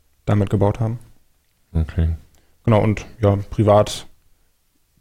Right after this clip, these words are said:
Speaker 1: ist es bei mir mittlerweile so, dass wenn ich irgendwas programmiere, was irgendwie Spaß machen soll, dann nehme ich einfach aus persönlicher Vorliebe gerne Clojure dafür, um irgendwelche, weiß ich nicht,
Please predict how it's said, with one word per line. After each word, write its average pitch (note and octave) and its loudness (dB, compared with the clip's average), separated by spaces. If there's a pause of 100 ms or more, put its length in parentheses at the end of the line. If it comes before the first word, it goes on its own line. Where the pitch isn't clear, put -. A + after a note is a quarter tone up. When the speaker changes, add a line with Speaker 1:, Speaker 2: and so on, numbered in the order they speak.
(120)
Speaker 1:
ist - -4
es A2 0
bei A2 2
mir G#2+ 6
mittlerweile A2 4
so, G#2+ 4
dass G#2 4
wenn A#2+ 4
ich B2 0
irgendwas B2 0
programmiere, A#2 4
was A2 2
irgendwie A2 2
Spaß A#2+ 0
machen A#2 2
soll, A2 4
dann G#2+ 2
nehme G#2+ 2
ich - -6 (560)
einfach A2 2
aus G#2 0
persönlicher A2 2
Vorliebe G#2+ 2
gerne G#2+ 2
Clojure A2+ 2
dafür, A2 2
um G#2+ -4
irgendwelche, G#2 0
weiß - -2
ich F#2+ 0
nicht, - -8